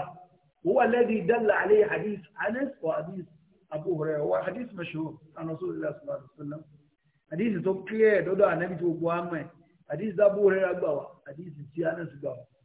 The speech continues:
Ànábì sallallahu alaihi wasallam sọ pé, "Salatu man kunna fihi wajada bihinna halawatal iman, an yakuna Allahu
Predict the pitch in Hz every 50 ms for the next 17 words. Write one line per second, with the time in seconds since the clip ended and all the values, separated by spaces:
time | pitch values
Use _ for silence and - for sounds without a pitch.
0 | _ _ _ _ _ _ _ _ _ _ _ - 143 175 196 185 160 190 175 185
1 | 196 196 190 180 165 - 202 196 190 180 156 190 175 185 202 196 196 180 165 180
2 | 190 202 190 - 185 175 170 160 160 - 190 196 185 175 170 165 175 190 180 170
3 | 175 180 175 185 170 170 160 156 156 156 185 180 170 165 139 151 156 170 180 170
4 | 165 156 - 156 156 147 147 147 160 170 180 175 160 139 - - - _ _ _
5 | - 151 156 160 156 151 165 202 196 185 170 165 160 156 156 165 180 185 180 170
6 | 156 151 143 180